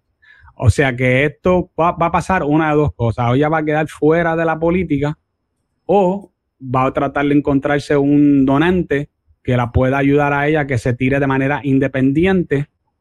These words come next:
eh, para la próxima contienda, ¿verdad? O puede ser que se reinvente y diga, "¿Sabes qué? Me voy a tirar como senadora independiente, que es más fácil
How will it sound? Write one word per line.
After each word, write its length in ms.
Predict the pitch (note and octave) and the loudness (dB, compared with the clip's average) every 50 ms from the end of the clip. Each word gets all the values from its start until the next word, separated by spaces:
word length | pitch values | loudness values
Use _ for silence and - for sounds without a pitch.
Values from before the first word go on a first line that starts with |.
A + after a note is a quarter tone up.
| _ | _
eh, 220 | - B2+ B2+ A#2+ A#2 | -2 0 0 0 0
para 240 | - B2+ B2 B2+ B2 | -2 -2 -2 0 -2
la 160 | B2 B2 B2 | -2 -2 -2
próxima 420 | C3+ B2+ B2 - - D3+ D3 C#3+ | -4 -4 -2 0 0 0 0 0
contienda, 720 | C#3 D3 C#3+ C#3+ C#3 - G3+ G#3 G3+ F#3 D#3+ D3 D3+ D#3+ - _ _ _ _ _ _ _ _ | -2 -2 -2 -2 -2 -2 -2 0 0 0 0 0 -2 -4 -8 _ _ _ _ _ _ _ _
¿verdad? 340 | - A#2 B2 A#2 C#3+ E3+ G3 | -6 -4 -2 -2 -2 -2 -2
O 260 | - - C3 C#3+ D#3+ | 0 0 0 0 0
puede 240 | - C3+ C3+ C#3 C#3+ | 0 0 0 0 0
ser 200 | D3 - D#3 D3 | 0 0 -2 -2
que 140 | C#3+ D#3 C3 | 0 -2 -2
se 140 | B2 - D3+ | 0 -2 -2
reinvente 540 | C#3+ D3 D3 D3 C#3+ C#3+ C#3+ D3+ C#3+ D3 C#3+ | 0 0 0 2 2 2 0 0 0 0 0
y 60 | C3 | 2
diga, 300 | C3 C3+ C3 C3+ C3 B2 | 2 0 0 0 -2 -2
"¿Sabes 220 | - C#3+ D3+ D3+ | -2 -2 -2 -2
qué? 80 | D#3 F3 | -2 -2
Me 80 | E3 | 0
voy 80 | D3 C3 | 0 -2
a 40 | B2+ | -2
tirar 180 | C3+ C#3 C#3 | -2 -2 -2
como 160 | C3+ C#3+ C#3+ C3 | -2 0 0 0
senadora 520 | - - C#3 C#3 C#3 C3+ C3+ C#3 C#3+ C#3+ | 0 0 -2 0 0 0 0 0 0 0
independiente, 600 | C#3 C3+ C3 C3+ - C3+ B2+ C3 C#3 D3 D#3 C#3+ | 0 0 0 -2 0 0 0 2 2 2 0 0
que 80 | C3+ B2 | 0 0
es 60 | A#2+ | 0
más 200 | B2 C3 B2 - | 2 0 0 -2
fácil 540 | - - D3 D#3+ E3 - - C3 B2 B2+ - | -2 -2 -2 -2 -2 -2 0 -2 -2 -2 -4